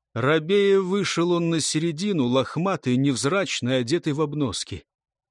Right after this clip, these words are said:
Отвесил поклон с совету да князю,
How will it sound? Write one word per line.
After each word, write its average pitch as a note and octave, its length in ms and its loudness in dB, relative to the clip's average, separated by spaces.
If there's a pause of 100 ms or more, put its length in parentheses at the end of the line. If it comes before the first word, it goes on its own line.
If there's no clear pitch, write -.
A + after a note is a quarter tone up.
(200)
Отвесил C#3+ 580 0
поклон D3 600 -2
с - 60 -4
совету D#3 480 -2
да C#3+ 100 -2
князю, C3+ 540 -2